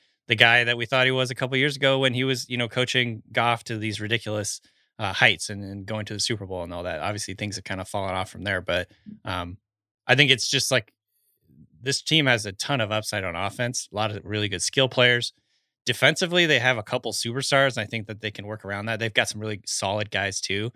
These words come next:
There's a big question what the effect of, uh, Brandon Staley leaving will be on that defense. Um, but I just really think the offense can be so good. It's not gonna,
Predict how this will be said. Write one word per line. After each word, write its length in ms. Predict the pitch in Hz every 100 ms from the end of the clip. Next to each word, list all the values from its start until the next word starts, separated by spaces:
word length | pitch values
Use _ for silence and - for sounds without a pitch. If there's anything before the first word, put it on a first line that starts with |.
| _ _ -
There's 220 | 147 131
a 40 |
big 180 | 120 135
question 540 | - 120 - 120 110 - -
what 420 | 113 113 113 110 -
the 240 | - 107 98
effect 400 | - 113 110 -
of, 320 | 104 98 101
uh, 360 | 107 101 95 95 - _ _ _ _
Brandon 240 | - 127 110
Staley 400 | - 120 113 101
leaving 520 | 95 107 127 135 139 _
will 220 | 123 127
be 340 | 127 131 143 -
on 160 | 123
that 180 | 120 104
defense. 540 | 110 113 147 165 - - _ _ -
Um, 420 | 110 104 87 - _ _
but 160 | 104 113
I 100 | 139
just 300 | 143 127 - _
really 260 | 120 127
think 200 | 110 120
the 160 | 101 98
offense 260 | 117 101 -
can 140 | 98
be 100 | 95
so 240 | - 101
good. 340 | 98 98 98 90
It's 200 | 87 -
not 120 | 101
gonna, 420 | - 85 78 -